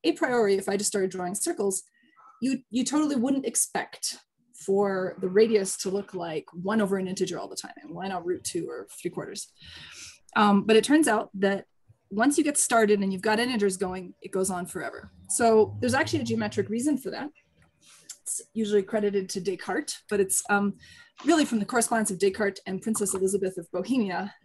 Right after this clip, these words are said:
And I think they both deserve credit for this. It was sort of generated through the correspondence.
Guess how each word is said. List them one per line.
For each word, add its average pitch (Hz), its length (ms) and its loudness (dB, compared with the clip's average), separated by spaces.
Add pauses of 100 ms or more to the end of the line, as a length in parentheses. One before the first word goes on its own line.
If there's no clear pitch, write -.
And 202 100 -4
I 190 80 -4
think 196 240 -8 (460)
they 196 80 2
both 220 240 0
deserve 190 340 0
credit - 280 -8
for - 100 -10
this. - 180 -6
It 165 60 -10
was 180 100 -4
sort 196 140 0
of 190 60 -2
generated 185 500 -2 (260)
through 196 100 -4
the 185 60 -4
correspondence. 196 540 -10